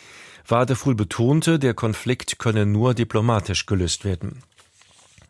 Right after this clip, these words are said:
Der Bundestag hat die Befugnisse des Bundeskriminalamts beim Sammeln und Speichern von Daten eingeschränkt.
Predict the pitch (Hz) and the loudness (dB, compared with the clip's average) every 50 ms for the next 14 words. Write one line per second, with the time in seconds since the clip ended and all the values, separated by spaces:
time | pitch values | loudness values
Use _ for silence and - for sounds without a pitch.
0 | _ _ _ - _ _ _ - - - - - - - - - - - - - | _ _ _ -20 _ _ _ -20 -20 -20 -20 -20 -20 -20 -20 -20 -20 -20 -4 -2
1 | 131 120 139 208 190 143 - - 120 101 104 - 113 120 113 - 135 127 120 120 | 0 4 4 4 4 2 2 2 2 0 2 2 0 -2 0 2 0 2 2 2
2 | 120 110 - - 185 175 - - 151 147 143 - - 135 127 123 120 104 - 117 | 0 0 0 -2 -2 -2 0 0 0 2 2 2 2 2 2 2 0 0 0 0
3 | 110 104 - - 123 131 131 123 107 - - 120 110 104 101 107 120 123 123 - | 0 0 -2 -2 -2 0 0 -2 -2 -4 -4 -2 0 2 2 2 2 2 0 -2
4 | - 113 113 110 110 - - - - 110 104 104 101 90 98 95 110 131 147 151 | -2 0 0 2 2 0 0 0 0 0 0 2 2 2 2 2 2 2 0 0
5 | - - 135 135 - - 113 110 113 120 - 120 110 104 95 - 104 104 98 92 | 0 -2 -2 -2 -2 -2 0 0 0 0 0 0 0 0 0 0 0 0 2 0
6 | 90 87 - - 104 - - 104 92 92 82 90 - - - 55 57 - - - | 0 -2 -2 -4 -4 -4 -2 -2 0 0 0 -2 -4 -4 -6 -8 -8 -8 -8 -10
7 | - | -10